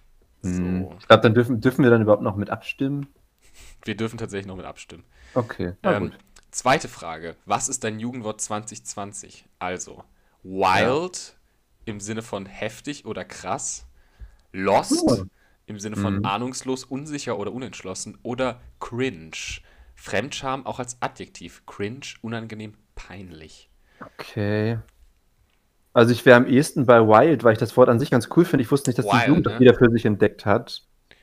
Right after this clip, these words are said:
Speaker 2: Aber ich frag
Speaker 1: Ähm.
Speaker 2: mich auch, ob es wild oder wild ist, weil wild höre ich jetzt in meinem Umfeld immer mal wieder und das finde ich eigentlich ganz cool.
Speaker 1: Ah, okay.
Speaker 2: Aber,
Speaker 1: Ja,
Speaker 2: also
Speaker 1: ich bin, ich bin in beiden, ich find's in beiden Fällen, bin ich für wild oder wild.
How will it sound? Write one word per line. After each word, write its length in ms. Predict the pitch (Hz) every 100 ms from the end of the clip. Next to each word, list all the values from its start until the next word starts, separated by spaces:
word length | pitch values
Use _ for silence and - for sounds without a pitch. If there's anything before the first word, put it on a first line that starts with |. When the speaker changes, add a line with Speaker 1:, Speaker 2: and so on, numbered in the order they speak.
| _
Speaker 2:
Aber 280 | - 120 117
ich 100 | 110
frag 180 | 110 143
Speaker 1:
Ähm. 20 |
Speaker 2:
mich 100 | 123
auch, 80 | 123
ob 120 | 123
es 120 | 120
wild 380 | 104 95 135 160
oder 220 | 120 98
wild 260 | 110 131 -
ist, 420 | - 95 - -
weil 320 | 98 98 98 101
wild 440 | 104 120 160 -
höre 200 | 131 127
ich 120 | 127 -
jetzt 220 | 123 -
in 140 | 113
meinem 500 | 110 107 110 107 95 - -
Umfeld 400 | 127 - 127 117
immer 160 | 123
mal 200 | 107 104
wieder 300 | 110 147 87
und 100 | 95
das 100 | 104 -
finde 160 | 113
ich 40 | 104
eigentlich 100 | -
ganz 200 | 98 110
cool. 360 | 123 131 127 117
Speaker 1:
Ah, 120 | 107 101 _ _ _
okay. 580 | 110 - 127 107 101 98 - _ _ _
Speaker 2:
Aber, 480 | - 95 101 101 -
Speaker 1:
Ja, 140 | 131 135
Speaker 2:
also 180 | 156
Speaker 1:
ich 80 | 196
bin, 0 | 190
ich 140 | -
bin 160 | 170 160
in 120 | 123
beiden, 400 | 117 120 131 113
ich 120 | 117
find's 220 | - 127
in 80 | 127
beiden 280 | 107 104 113
Fällen, 220 | - 107 104
bin 100 | 110
ich 100 | 104
für 240 | 117 104
wild 240 | 110 120
oder 380 | 131 107 101 98
wild. 580 | 92 95 101 95 92 -